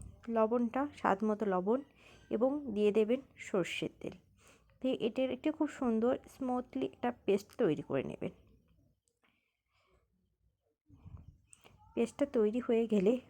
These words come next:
আমরা যে মাছটাকে ভিজিয়ে রেখেছিলাম সেই মাছটাকে এবার জল থেকে তুলে নেব। এই মাছটা ভিজিয়ে রাখার ফলে মাছটা অনেক নরম হয়ে গেছে, যেহেতু আমরা এটা টিফিন কৌটোতে করবো তাই এটা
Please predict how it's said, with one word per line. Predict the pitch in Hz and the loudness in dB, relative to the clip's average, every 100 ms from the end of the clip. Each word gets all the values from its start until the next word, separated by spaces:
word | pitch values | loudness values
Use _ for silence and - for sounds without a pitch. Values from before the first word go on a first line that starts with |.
| - | 0
আমরা | 220 233 | 6 6
যে | 220 226 | 6 4
মাছটাকে | 214 196 - 240 240 | 4 4 2 -2 0
ভিজিয়ে | 202 190 226 | 0 0 0
রেখেছিলাম | 214 190 202 214 180 233 - - - - | 0 0 -2 0 0 0 -4 -18 -20 -20
সেই | - 240 240 | -4 2 4
মাছটাকে | 214 196 - 233 214 277 - _ _ | 4 2 0 0 0 -4 -6 _ _
এবার | 220 226 285 | -6 -4 -4
জল | - 190 190 | 0 2 2
থেকে | 214 254 294 - _ | 0 -4 -4 -8 _
তুলে | 202 170 | -8 -4
নেব। | 165 - - - - - - - - _ _ _ _ - | -4 -6 -8 -12 -18 -20 -20 -20 -20 _ _ _ _ -4
এই | 233 | 0
মাছটা | 233 233 208 285 | 4 2 4 2
ভিজিয়ে | 233 208 226 | 4 2 0
রাখার | 226 254 269 | 0 0 -2
ফলে | - 196 190 254 - - - - | 4 4 4 0 -4 -20 -20 -4
মাছটা | 214 208 - 240 269 - - _ _ | -2 -2 -2 0 0 -4 -20 _ _
অনেক | - 233 285 - _ - - | -2 -2 -2 -8 _ -14 -4
নরম | 247 208 240 | 2 4 2
হয়ে | 247 226 202 | 2 4 4
গেছে, | 202 208 | 2 0
যেহেতু | 214 240 | -4 -2
আমরা | 226 220 220 285 - | -2 0 0 0 -2
এটা | 240 220 240 - - - _ _ - | -2 -4 -4 -12 -20 -20 _ _ -8
টিফিন | 220 - 269 | -6 -2 0
কৌটোতে | 247 254 | 0 2
করবো | 240 202 202 | 4 4 4
তাই | 226 214 202 | 2 2 2
এটা | - | 0